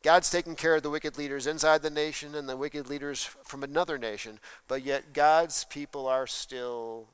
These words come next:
suffering. Things are not going well. You may wonder, what is going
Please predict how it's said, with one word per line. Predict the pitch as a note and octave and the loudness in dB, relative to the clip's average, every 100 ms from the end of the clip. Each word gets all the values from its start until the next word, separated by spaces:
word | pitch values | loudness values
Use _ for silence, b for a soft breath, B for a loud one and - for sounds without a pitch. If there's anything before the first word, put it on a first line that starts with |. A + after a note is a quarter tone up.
| _ | _
suffering. | - - A2+ - - - _ _ _ B B B _ | -8 -6 -6 -10 -18 -20 _ _ _ B B B _
Things | - E3+ F3+ F#3+ | -4 -2 -2 -2
are | E3+ D#3 | 0 0
not | C#3+ C#3+ C#3+ - - - _ _ C#3 | 2 4 4 2 -4 -6 _ _ -2
going | C#3 C3 B2+ B2 A#2+ A#2 A#2 - - | 0 2 -2 -4 -8 -14 -14 -18 -18
well. | A#2 B2 A2 D2+ - _ B B B B | -4 -2 0 -4 -10 _ B B B B
You | - B2+ | -16 -8
may | C3+ | -8
wonder, | B2+ C3+ C#3 C3+ C3+ | -4 -6 -4 -4 -6
what | C3+ A#2+ A#2 D#3+ G3+ - _ | -10 -16 -2 2 2 0 _
is | E3+ E3 C#3+ B2+ | -6 -4 -4 -6
going | C#3+ C#3 C3+ C3 C3 | -2 -2 -2 -10 -12